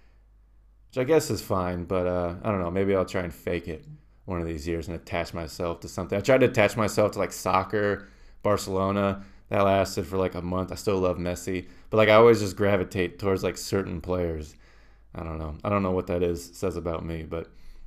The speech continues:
I just like the appreciation of the skills of certain players more so than,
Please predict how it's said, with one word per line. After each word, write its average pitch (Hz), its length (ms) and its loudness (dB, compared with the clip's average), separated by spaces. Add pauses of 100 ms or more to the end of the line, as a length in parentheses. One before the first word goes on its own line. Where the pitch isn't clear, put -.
(320)
I 104 60 -8
just 98 180 -6
like 92 280 -2
the 92 120 -2
appreciation 98 520 -4
of 82 60 -8
the 82 60 -10
skills 92 380 -4
of 82 100 -8
certain 95 280 -8
players 85 320 -6
more 85 200 -4
so 87 320 -4
than, 80 360 -8